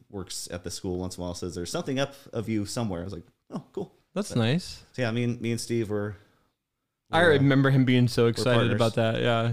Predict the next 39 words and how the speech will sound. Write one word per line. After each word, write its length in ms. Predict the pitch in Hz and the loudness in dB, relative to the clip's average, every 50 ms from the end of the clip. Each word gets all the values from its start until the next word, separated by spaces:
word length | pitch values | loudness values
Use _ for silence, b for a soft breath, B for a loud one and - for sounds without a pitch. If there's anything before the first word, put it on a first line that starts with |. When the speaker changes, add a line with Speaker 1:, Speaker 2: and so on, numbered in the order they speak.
| 113 110 | 0 0
Speaker 2:
he 100 | 123 127 | 0 2
was 340 | 123 120 113 - - - - - - - - | 2 2 0 -2 -6 -10 -16 -20 -20 -18 -12
very, 440 | - 127 127 123 123 120 120 123 120 | -4 0 2 4 4 6 6 4 4
uh, 220 | 113 113 110 107 101 b b b b b b b b b b b _ | 4 4 2 2 0 b b b b b b b b b b b _
very, 340 | - 123 127 127 127 123 120 120 - - _ _ _ _ | -4 0 2 4 4 4 2 0 -4 -14 _ _ _ _
very 380 | 151 143 135 135 156 156 147 143 | -14 -8 -2 2 4 4 4 4
proud 240 | 147 139 139 127 120 | 4 2 2 4 4
moment. 320 | 113 110 110 110 117 - - - | 4 4 4 2 0 -2 -6 -6
This, 260 | 127 120 117 - - | -4 -4 -4 -2 0
like, 140 | 123 117 120 | 0 2 2
and 160 | 127 135 143 | 4 4 4
it 40 | 156 | 4
was, 120 | 151 143 147 | 4 4 4
that 240 | 147 151 160 165 | 4 4 4 4
was 160 | 160 139 - - | 4 2 0 0
cool 200 | - 170 127 113 | 2 2 4 4
that 120 | 113 113 | 4 2
you, 320 | 113 113 113 113 117 113 117 | 2 0 0 0 -2 -2 -2
like, 200 | 117 113 110 110 | -4 -4 -2 -2
to 100 | 120 113 | -2 -4
finish 280 | - - 120 117 110 - | 0 2 0 2 2 0
off 160 | 113 - - | -2 0 0
your 220 | 117 113 110 101 b b b b b b b b - | 0 0 0 0 b b b b b b b b -14
senior 280 | 135 - 127 123 117 113 | -4 0 2 4 4 4
year 240 | 113 110 110 107 107 | 4 4 2 2 2
doing, 440 | 107 113 110 107 107 110 117 - | 2 2 2 2 2 2 0 0
going 180 | 120 123 113 113 | 0 2 2 2
to 40 | 113 | 2
state. 380 | - - 117 110 107 - - - - _ - - | 2 2 2 2 2 0 -4 -8 -16 _ -8 -4
Um, 240 | - 113 110 113 120 | -2 0 0 0 0
'cause, 160 | - 139 127 147 | -2 0 2 2
like, 260 | 143 127 - - - _ _ _ _ _ _ _ _ _ _ _ _ _ _ _ _ _ _ _ _ - | 2 0 -2 -10 -20 _ _ _ _ _ _ _ _ _ _ _ _ _ _ _ _ _ _ _ _ 2
I 60 | 147 | 2
mean, 80 | 160 | 4
it 80 | 151 160 | 4 6
wasn't 220 | 160 170 147 135 | 4 4 4 4
the 60 | 117 110 | 2 0
first 280 | - - 127 120 - | 0 0 0 0 0
time 380 | - 117 107 107 107 104 104 | 0 0 2 2 2 0 -2